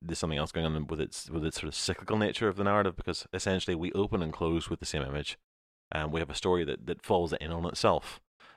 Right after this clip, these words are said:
Um, you know, w-, without spoiling what actually happens, uh, for people, you know, we, we, we open with a, with a traumatic vision that we will return to,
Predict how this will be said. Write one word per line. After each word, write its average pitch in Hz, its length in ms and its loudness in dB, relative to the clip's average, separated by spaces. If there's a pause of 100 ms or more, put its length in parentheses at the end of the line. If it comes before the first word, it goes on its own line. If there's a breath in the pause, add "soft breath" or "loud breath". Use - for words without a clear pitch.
Um, - 300 -4 (420)
you 85 100 -6
know, 67 260 -6
w-, 55 200 -8
without 85 260 -2
spoiling 78 540 2
what 76 100 2
actually - 280 -4
happens, 95 640 -2 (140)
uh, 85 200 0
for - 100 -8
people, 85 300 -4
you 76 60 -8
know, 76 220 -2
we, 76 160 -6
we, 90 220 -8
we 95 140 -6
open 92 280 -4
with 82 140 -4
a, - 240 -6
with - 140 -6
a 87 40 -4
traumatic 82 380 0
vision 73 400 -4 (340 loud breath)
that 85 140 2
we 85 140 2
will 85 160 2
return 78 400 -2
to, 95 260 -2